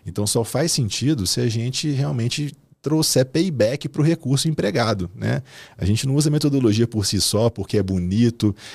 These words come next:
embora alguns, algum, em algum, alguns momentos a gente perceba isso acontecer,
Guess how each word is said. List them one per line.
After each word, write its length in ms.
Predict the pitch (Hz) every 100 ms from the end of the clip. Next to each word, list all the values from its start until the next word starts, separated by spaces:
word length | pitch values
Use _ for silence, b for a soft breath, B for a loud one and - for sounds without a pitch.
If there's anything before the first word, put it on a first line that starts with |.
| B 98
embora 460 | 92 104 113 107 b b b
alguns, 560 | 92 101 113 107 98
algum, 240 | 95 90 98
em 80 |
algum, 280 | 104 92 98
alguns 300 | 92 95 104
momentos 380 | 107 92 101 101
a 40 |
gente 140 | 101 -
perceba 380 | 98 - 98 98
isso 120 | 95
acontecer, 640 | 90 92 87 - 131